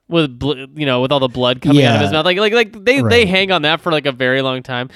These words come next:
Speaker 1: But other than that, like, I mean, I even think that Billy Madison, like, for the most part, like, like, holds up, like, in a, in a twenty twenty-one way. You know what I
Speaker 2: Yeah.
Speaker 1: mean? Like, I don't even think
Speaker 2: There's
Speaker 1: there's that much, that, that many parts that I would chop to,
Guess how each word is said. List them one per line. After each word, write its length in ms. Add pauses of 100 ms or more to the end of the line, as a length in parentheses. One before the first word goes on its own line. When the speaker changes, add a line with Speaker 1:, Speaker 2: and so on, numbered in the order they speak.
(300)
Speaker 1:
But 140
other 220
than 200
that, 360
like, 280
I 80
mean, 220 (260)
I 140
even 180
think 120
that 100
Billy 160
Madison, 400
like, 220
for 100
the 60
most 280
part, 200
like, 360 (400)
like, 340
holds 540 (100)
up, 560
like, 260
in 120
a, 100
in 240
a 60
twenty 320
twenty-one 880
way. 380
You 100
know 80
what 80
I 40
Speaker 2:
Yeah. 60
Speaker 1:
mean? 280
Like, 240 (300)
I 80
don't 100
even 160
think 180
Speaker 2:
There's 100
Speaker 1:
there's 200
that 220
much, 260
that, 180 (220)
that 200
many 380
parts 420
that 160
I 140
would 260
chop 680 (240)
to, 500